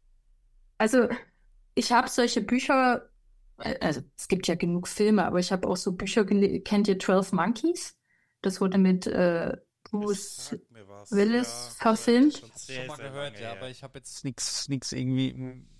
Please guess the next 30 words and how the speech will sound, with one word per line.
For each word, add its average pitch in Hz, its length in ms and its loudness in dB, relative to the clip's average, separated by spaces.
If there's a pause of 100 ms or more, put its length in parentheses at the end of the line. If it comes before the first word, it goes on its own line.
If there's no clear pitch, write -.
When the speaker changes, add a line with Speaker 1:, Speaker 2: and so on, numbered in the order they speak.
(220)
Speaker 1:
Und 202 260 6 (180)
Speaker 3:
letztes, - 300 -8
ja. 113 140 -12 (240)
Speaker 1:
das - 340 -2
hab 196 200 4
ich 226 180 2
mit, 202 540 0 (680)
wie - 100 -6
alt 165 200 -6
war 165 120 2
ich 175 120 -4
da? 151 140 2
Siebzehn 180 580 -2
oder 160 220 2
so, 165 300 0
hab 180 140 0
ich 180 120 0
das 175 220 -2
gelesen 190 520 2
in 190 180 4
einem 185 100 4
Urlaub 185 540 2
auf - 160 -2
Zypern. 139 560 -4 (160)
Speaker 2:
Mhm. 139 240 -20 (680)
Speaker 1:
Und 190 460 2
das - 160 -4
Buch 240 240 -2
geht 190 200 2
los. 233 600 2